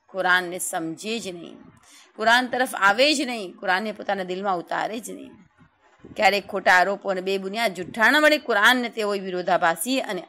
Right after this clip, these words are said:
અસ્પષ્ટ હોવાનો આરોપ મૂક્યો, તો ક્યારેક તેઓએ કુરાનના મોજીઝા હોવાનો ઇનકાર કર્યો.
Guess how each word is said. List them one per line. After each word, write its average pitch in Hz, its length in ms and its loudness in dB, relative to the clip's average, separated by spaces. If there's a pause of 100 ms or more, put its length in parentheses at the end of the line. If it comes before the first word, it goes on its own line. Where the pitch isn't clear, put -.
(120)
અસ્પષ્ટ 254 600 0
હોવાનો 226 360 2
આરોપ 180 300 2
મૂક્યો, - 420 -18 (380)
તો 196 140 -12
ક્યારેક 185 360 4
તેઓએ 180 240 -4
કુરાનના 180 420 -4
મોજીઝા 196 540 -2
હોવાનો 180 420 -2
ઇનકાર 180 500 0
કર્યો. - 260 -18